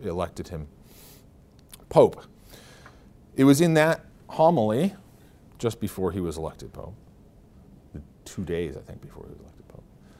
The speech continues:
that he first used the phrase, "the dictatorship of relativism." Recall, before I read that quote in its context, uh, Pope John Paul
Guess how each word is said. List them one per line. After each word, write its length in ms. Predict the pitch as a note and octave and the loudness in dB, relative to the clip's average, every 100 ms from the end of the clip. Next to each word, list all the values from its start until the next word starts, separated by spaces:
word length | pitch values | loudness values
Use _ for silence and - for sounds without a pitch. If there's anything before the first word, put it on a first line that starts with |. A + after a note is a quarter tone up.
| - | -6
that 100 | G#2 | -2
he 100 | A#2 | -2
first 340 | A2+ C#3 B2+ C3 | 2 2 2 -2
used 180 | G#2+ | -4
the 80 | G2+ | -6
phrase, 440 | - G#2 F#2+ - - - - - | -6 -2 -2 -6 -16 -20 -20 -16
"the 140 | F#2+ F2+ | -10 -8
dictatorship 680 | F2+ G#2 - F#2+ E2 E2 | -8 -10 -6 -6 -6 -10
of 160 | E2 D#2 | -10 -8
relativism." 600 | D#2+ D2 E2 D#2+ D2+ C2 - - - - - - - - - - - - - - - - - - - - - - - - - - - - - - - - - - | -8 -8 -10 -10 -12 -16 -20 -20 -20 -20 -20 -20 -20 -20 -20 -20 -20 -20 -20 -20 -20 -20 -20 -20 -20 -20 -20 -20 -20 -20 -20 -20 -20 -20 -20 -20 -20 -20 -20 -10
Recall, 640 | C3 A#2 - E3 D3 B2 - - | -2 -2 6 10 10 8 2 -8
before 480 | A2+ G#2 A2+ G#2+ G2+ | -6 -2 2 4 4
I 140 | F#2 - - - - - - - - - - | 0 -6 -20 -20 -20 -20 -20 -20 -20 -20 -16
read 440 | G#2 A2+ A2+ G2+ - - | 0 2 4 0 -8 -2
that 240 | A2 F2+ - - | 0 0 -6 -12
quote 300 | - A2+ G#2 | 4 4 4
in 120 | G#2 | -2
its 160 | F#2 - | -8 -10
context, 540 | - G2+ F#2 E2 - - - - - - | -10 -10 -10 -14 -16 -20 -20 -20 -20 -12
uh, 200 | F#2+ F2 - - - - - - - - - - - | -8 -8 -12 -20 -20 -20 -20 -20 -20 -20 -20 -20 -8
Pope 200 | A2+ G2+ | -6 -4
John 200 | A2 F#2+ | -6 -6
Paul 320 | G2+ F#2+ | -6 -6